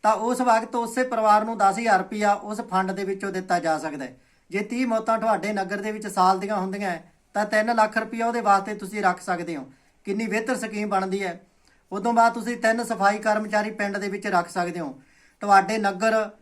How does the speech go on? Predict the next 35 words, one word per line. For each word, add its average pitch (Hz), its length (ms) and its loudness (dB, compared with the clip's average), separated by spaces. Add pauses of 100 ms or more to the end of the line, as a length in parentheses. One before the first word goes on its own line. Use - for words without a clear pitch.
(340)
ਤੁਹਾਡਾ 208 320 4
ਗਲੀ 214 240 2
ਮੁਹੱਲਾ 214 560 4
ਸਾਫ਼ 202 360 6
ਹੋ 202 120 -4
ਸਕਦਾ 170 300 0
ਹੈ। 127 140 -8 (560)
ਉਦੋਂ 214 260 -2
ਬਾਅਦ 233 300 6 (680)
ਜੇ 214 180 -2
ਤੁਹਾਡੇ 226 360 2
ਪਿੰਡ 220 280 -2
ਦੇ 226 120 -2
ਵਿੱਚ 226 260 -4 (440)
ਕੋਈ 220 120 -4
ਦੁਰਘਟਨਾ 233 520 0
ਹੁੰਦੀ 196 360 -2
ਹੈ, 160 280 0 (360)
ਮੰਨ 196 220 -2
ਕੇ 226 100 -4
ਚੱਲੋ 226 240 -2
ਪੰਦਰਾਂ 226 400 0
ਦੁਰਘਟਨਾ 220 460 0
ਹੁੰਦੀਆਂ 196 320 -4
ਹੈ, 160 160 -6 (640)
ਤਾਂ 240 320 4 (320)
ਤਿੰਨ 240 240 2
ਲੱਖ 233 220 6
ਰੁਪਇਆ 233 320 0
ਤੁਸੀਂ 233 260 -4
ਉਹਨਾਂ 247 220 4
ਵਾਸਤੇ 220 340 4
ਰੱਖ 214 180 2
ਸਕਦੇ 214 360 -2
ਆ। 196 120 -4